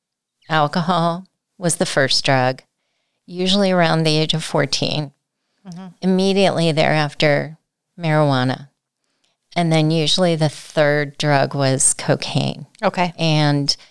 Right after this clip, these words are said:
Speaker 1: um, most of what I was seeing at the time stopped there.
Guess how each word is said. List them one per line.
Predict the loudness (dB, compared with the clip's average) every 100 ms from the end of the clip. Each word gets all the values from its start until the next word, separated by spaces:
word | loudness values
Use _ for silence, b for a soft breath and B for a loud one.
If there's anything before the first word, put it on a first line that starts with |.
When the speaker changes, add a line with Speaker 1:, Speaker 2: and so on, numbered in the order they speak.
| b b b -2
Speaker 1:
um, | 0 2 0 0 -4 -10 _ _ _ _ _ _
most | -20 -18 -8 0 2 2 2 0
of | -2 -4 _ -8
what | -2 2
I | 4
was | 4 2
seeing | 2 2 2
at | 0
the | 0
time | 2 2 2
stopped | 0 0 0 -2 -4 -6
there. | -2 0 -2 -6